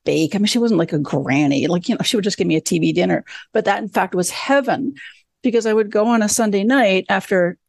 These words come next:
boarding school. You have to sit at the table they tell you to. You have to sit at the place they tell you to. You have to eat the food they give you when they give it to you. I mean, I'm telling you, it is so rigid and institutionalized. And on a Sunday night, she'd make me a T V dinner, and I'd get to watch T V,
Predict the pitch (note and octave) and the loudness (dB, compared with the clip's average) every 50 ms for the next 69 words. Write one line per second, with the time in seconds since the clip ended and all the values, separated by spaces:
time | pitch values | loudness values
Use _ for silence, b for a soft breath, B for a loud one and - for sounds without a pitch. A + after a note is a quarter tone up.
0 | _ _ B3+ D4 D4+ C4+ B3+ - - G#3 F#3+ F#3 F3+ F#3 G3+ F3 - - E3 - | _ _ 0 2 2 0 -2 -2 0 2 2 2 2 2 0 -2 -2 -2 -2 0
1 | - B3 A#3 C4 B3 - B3 - - G#3+ G3 G3+ G3+ F#3+ F#3 E3 - - G3 F3 | 0 2 0 0 -2 -2 -4 0 0 0 2 2 0 0 -2 -2 0 0 0 2
2 | E3+ E3 E3+ D#3+ - F3 E3+ D#3 - - - - - - C4 B3 B3+ A3 - A3 | 2 0 0 0 0 0 0 0 -2 -2 -2 0 0 2 2 0 -2 -2 -4 -6
3 | - _ G#3 F#3+ F#3 - F#3 E3+ - - E3 E3 E3 C#3 E3 D#3 - - D#3+ - | -2 _ 0 0 0 0 -2 -2 0 0 0 0 2 0 0 0 0 -2 -6 -4
4 | - C#3 - _ C4+ B3+ C4+ C4 - A#3 - - G#3 F#3+ E3+ F#3+ E3+ - E3+ E3 | -6 -10 -6 _ 0 0 0 0 -2 -4 0 0 0 0 0 -2 -2 0 -2 0
5 | D3+ D#3+ E3 D#3+ D#3+ D#3+ B B B B _ - F3+ E3+ G#3+ A#3+ C4+ B3+ A#3+ A#3 | 0 2 2 0 0 -2 B B B B _ -2 0 2 2 2 2 2 0 0
6 | F#3 F#3+ D#3+ D#3 - - G#3 G3 G3 G3 F#3+ F#3 - B3 A3 F#3 E3 D3+ - F#3+ | -2 0 -2 -2 -2 -2 -2 -2 0 -2 -4 -2 0 0 2 2 2 0 0 -2
7 | - - - - - A#3+ B3+ A#3+ A#3+ A3 F#3+ E3+ F#3+ F3 - F3 F#3 F3+ E3 - | -4 -4 -4 0 0 2 2 4 2 2 2 0 -4 -2 0 0 0 0 0 -2
8 | F#3 F3 - F#3 E3+ - F3 F3+ F3 E3+ - B B B B B B B B B | -4 -2 -2 -2 0 0 0 0 0 0 -2 B B B B B B B B B
9 | B B B - A#3 A#3 A3+ A3+ A3 G#3+ - B3+ A#3+ B3+ B3+ A#3+ A#3+ B3+ B3 G#3 | B B B 0 2 2 2 2 0 0 0 2 2 2 2 2 2 2 0 0
10 | - - G3+ F3+ G3+ F#3 - G#3+ F#3+ E3+ F3+ - A#3 G#3+ G3 G3 F#3 G#3 G3+ G3 | 0 -2 0 0 0 0 0 0 -2 -2 0 0 0 0 0 0 0 -2 -2 -2
11 | G3+ G3 - F3+ E3 F#3+ F3+ - G#3 F#3+ F#3 F3+ - - - G#3 F#3 F3 F#3 F#3 | -4 -2 -2 0 0 0 -2 0 2 2 2 0 -2 -2 -2 0 0 2 2 2
12 | F#3 E3+ | 0 0